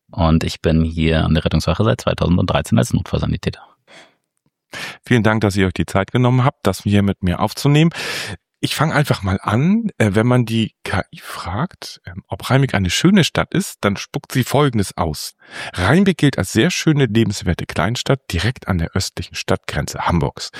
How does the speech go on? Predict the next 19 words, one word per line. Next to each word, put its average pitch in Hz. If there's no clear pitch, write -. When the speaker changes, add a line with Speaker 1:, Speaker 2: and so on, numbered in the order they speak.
Speaker 2:
Sie -
ist 120
bekannt -
für -
ihr 69
prächtiges -
Renaissance-Schloss, 101
den 87
umgebenden 78
Sachsenwald 123
als -
Naherholungsgebiet 123
und 170
eine 151
hohe 127
Wohnqualität 110
mit -
vielen -
Einfamilienhäusern. 76